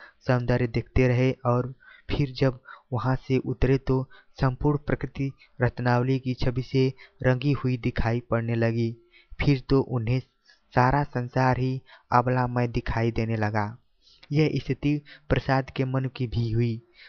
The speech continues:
महाप्रलय समाप्त होने के बाद जब प्रकृति का रमणीय रूप सामने आया तो उसी दृश्य में उनकी अलस चेतना की आंखें भी खुल गई और फिर तो "नव हो जगी अनादि वासना,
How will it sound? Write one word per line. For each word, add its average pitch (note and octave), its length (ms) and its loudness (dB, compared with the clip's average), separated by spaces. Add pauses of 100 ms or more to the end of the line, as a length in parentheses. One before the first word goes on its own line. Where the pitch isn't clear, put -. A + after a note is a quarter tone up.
(160)
महाप्रलय C3 560 2
समाप्त B2 500 -4
होने B2 180 -2
के A#2+ 180 -4
बाद B2 240 0 (500)
जब C3 200 2 (280)
प्रकृति C#3 340 4
का B2+ 160 4
रमणीय B2 600 0
रूप B2+ 200 -4
सामने A#2+ 480 -2 (100)
आया B2+ 340 0 (320)
तो C3+ 80 6
उसी C3+ 360 -2
दृश्य C3+ 400 -6
में C3 140 0
उनकी B2+ 520 -2 (360)
अलस D3 260 2
चेतना B2+ 500 -2
की C3+ 280 -4 (280)
आंखें A#2+ 380 0
भी B2 200 -2
खुल - 300 -4
गई A#2+ 340 -2 (340)
और C3 320 0
फिर C3 260 -2
तो B2+ 260 4 (540)
"नव C#3 220 0
हो B2+ 280 0
जगी B2 420 -2
अनादि B2 540 0
वासना, B2 640 -2